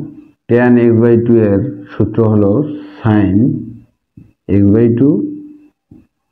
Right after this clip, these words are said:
আর নিচে হলো cos x by two। তাহলে আমরা লিখতে পারি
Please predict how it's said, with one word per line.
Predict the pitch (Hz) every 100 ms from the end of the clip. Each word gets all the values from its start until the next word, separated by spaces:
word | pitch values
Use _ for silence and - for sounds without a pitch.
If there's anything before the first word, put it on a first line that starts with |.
| _ _
আর | 92
নিচে | 98 104 101
হলো | 101 98 -
cos | 95 117 170 - - -
x | 92 92
by | 104 190 - - -
two। | 98 90 - - - _ _ _ _ _ _ _ _ _ _ - - _ _ _ _ _ _ _ _ _
তাহলে | - 104 117
আমরা | 120 117
লিখতে | 117 127
পারি | 123